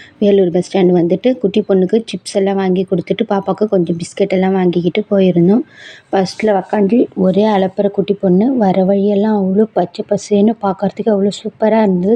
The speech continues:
காலையில அந்த பனியோடு பார்க்குறப்போ அவ்வளோ சூப்பரா இருந்தது. ஃபுல்லு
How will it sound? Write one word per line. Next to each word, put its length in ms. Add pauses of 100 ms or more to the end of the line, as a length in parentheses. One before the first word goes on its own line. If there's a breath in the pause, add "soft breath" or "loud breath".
காலையில 560
அந்த 160
பனியோடு 580
பார்க்குறப்போ 540 (560 loud breath)
அவ்வளோ 300
சூப்பரா 420
இருந்தது. 340
ஃபுல்லு 520